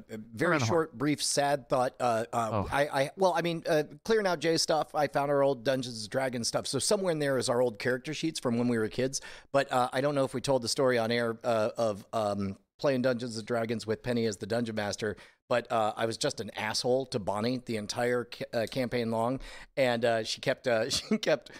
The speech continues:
Speaker 1: uh, uh, rolling poorly, and I kept making songs, uh, making fun of her as a bard. And so after we defeated the, the, the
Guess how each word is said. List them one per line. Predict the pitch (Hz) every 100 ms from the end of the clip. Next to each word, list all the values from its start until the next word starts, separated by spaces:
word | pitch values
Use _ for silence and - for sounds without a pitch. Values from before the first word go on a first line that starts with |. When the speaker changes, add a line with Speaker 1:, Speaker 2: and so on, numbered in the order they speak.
| - _
Speaker 1:
uh, | 139 123 113 -
uh, | 123 110
rolling | 135 139 127
poorly, | - 123 127 131
and | 117
I | 117
kept | 131 120 127
making | 123 120 107
songs, | - 117 120 131 139 -
uh, | 123 107
making | 113 120 113
fun | 127 120
of | 120
her | 131
as | 117
a | 107
bard. | 113 127 143 - - -
And | 117
so | - 123 -
after | 131 160 - 139
we | 123
defeated | 113 135 117 110
the, | 107 -
the, | 127 110 113
the | 123